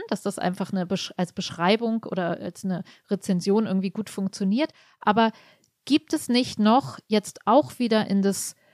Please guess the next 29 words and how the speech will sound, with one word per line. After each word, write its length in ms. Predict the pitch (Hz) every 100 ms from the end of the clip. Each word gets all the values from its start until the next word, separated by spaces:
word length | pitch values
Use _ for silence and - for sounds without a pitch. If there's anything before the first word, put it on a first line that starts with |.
| _
vor- 480 | - - 240 269 226
oder 200 | 208 202
nachpolitische 1200 | 185 202 247 - - 233 196 214 214 - 202 95 - _ _ _
hingespult, 1080 | - 226 226 208 196 - - 196 196 226 -
in 180 | 202 196
die 120 | 190
Zukunft, 800 | - 262 269 - 233 240 - - -
gibt 260 | 269 -
es 160 | 311 -
nicht, 400 | 247 254 - -
ist 220 | 262 262
nicht 320 | 277 - -
Regretting, 960 | 208 214 - 220 247 - 233 226 220 226
ich 160 | 196 -
sage 200 | 226 214
jetzt 140 | -
mal 140 | 190
Parenthood, 1120 | - - - 262 240 185 - 202 262 - -
ja, 300 | 196 185 240 - _ _
ist 220 | 262 254 311
da 220 | 285 269
nicht 320 | 226 247 -
auch 180 | 226 254 -
irgendwie 240 | 240 233
noch 140 | 220
eine 120 | 208 196
ganz 460 | - 254 403 -
tiefe 400 | - 277 285 -
Kränkung 800 | - - - 202 277 - 233 220